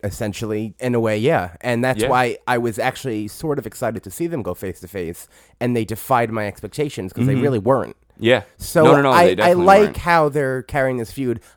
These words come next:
Speaker 1: I just don't think it belongs in the main event of this particular pay-per-view.
Speaker 2: Yeah. No,
Speaker 1: So
Speaker 2: I, I think
Speaker 1: I don't
Speaker 2: there's
Speaker 1: think
Speaker 2: a,
Speaker 1: it should
Speaker 2: there's
Speaker 1: main
Speaker 2: a,
Speaker 1: event.
Speaker 2: definitely a case to be made.
Speaker 1: Um,
Speaker 2: whereas it did belong at the last one
Speaker 1: Oh,
Speaker 2: because
Speaker 1: yeah.
Speaker 2: of the shock value of
Speaker 1: Yeah,
Speaker 2: Jinder winning
Speaker 1: and
Speaker 2: the
Speaker 1: that
Speaker 2: title.
Speaker 1: match, although, you know, you could say that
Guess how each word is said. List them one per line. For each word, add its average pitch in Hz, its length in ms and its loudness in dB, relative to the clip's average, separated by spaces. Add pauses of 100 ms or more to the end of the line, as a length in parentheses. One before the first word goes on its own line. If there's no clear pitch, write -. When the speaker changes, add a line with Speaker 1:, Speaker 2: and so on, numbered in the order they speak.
Speaker 1:
I 147 200 4
just 151 220 -10
don't 131 200 -4
think 120 260 -6
it 104 80 -10
belongs 101 380 -4
in 98 80 -6
the 95 60 -4
main 92 160 -4
event 90 260 -8
of 85 180 -10
this 98 180 -4
particular 87 440 -8
pay-per-view. - 500 -14 (260)
Speaker 2:
Yeah. 175 180 -4 (200)
No, 143 160 -2
Speaker 1:
So 131 60 2
Speaker 2:
I, 101 180 2
I 110 40 4
think 95 140 -2
Speaker 1:
I 110 120 0
don't - 20 0
Speaker 2:
there's 107 140 0
Speaker 1:
think 107 140 0
Speaker 2:
a, - 40 0
Speaker 1:
it 101 80 -2
should 104 100 -6
Speaker 2:
there's 104 120 -2
Speaker 1:
main 98 40 -2
Speaker 2:
a, - 20 0
Speaker 1:
event. 120 240 0
Speaker 2:
definitely 123 240 0
a - 20 -2
case 123 240 -4
to 120 60 -12
be 120 80 -2
made. 120 220 4
Speaker 1:
Um, 110 500 0
Speaker 2:
whereas 131 300 2
it 117 120 -6
did 156 200 -6
belong 127 320 0
at 107 120 -4
the 104 100 -6
last 120 320 0
one 180 100 6
Speaker 1:
Oh, 185 100 10
Speaker 2:
because 151 100 6
Speaker 1:
yeah. 120 180 6
Speaker 2:
of 95 60 0
the 107 80 -2
shock 104 340 0
value 98 320 0
of 156 60 0
Speaker 1:
Yeah, 139 340 2
Speaker 2:
Jinder 107 60 0
winning 92 140 -2
Speaker 1:
and 147 80 4
Speaker 2:
the - 20 2
Speaker 1:
that 156 160 4
Speaker 2:
title. - 80 2
Speaker 1:
match, 123 280 0
although, 131 440 2 (100)
you 123 120 -4
know, 107 120 -2
you 98 160 -6
could - 140 -14
say 107 160 -4
that 87 180 -8